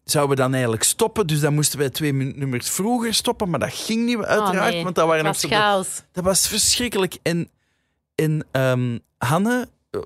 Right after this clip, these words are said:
Speaker 1: die ook meedeed, dus Hanne Torres, onze keyboardiste van School is Cool, deed ook mee aan die tour, heeft mij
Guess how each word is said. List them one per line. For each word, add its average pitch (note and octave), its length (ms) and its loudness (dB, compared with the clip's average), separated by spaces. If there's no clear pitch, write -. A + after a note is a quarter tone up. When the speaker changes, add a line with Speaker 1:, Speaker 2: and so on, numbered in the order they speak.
Speaker 1:
die C#3 300 -2
ook D3 300 2
meedeed, D#3 440 -2
dus D3+ 120 -4
Hanne B2 240 -2
Torres, C3 260 -2
onze B2 160 -2
keyboardiste A#2 540 -2
van A#2 120 -4
School - 200 -8
is A2 120 -10
Cool, D3+ 240 -4
deed B2 240 -4
ook F3 280 0
mee C3 240 0
aan A#2 80 -2
die G#2 180 -6
tour, F3 440 -6
heeft D3+ 200 -2
mij C#3+ 180 0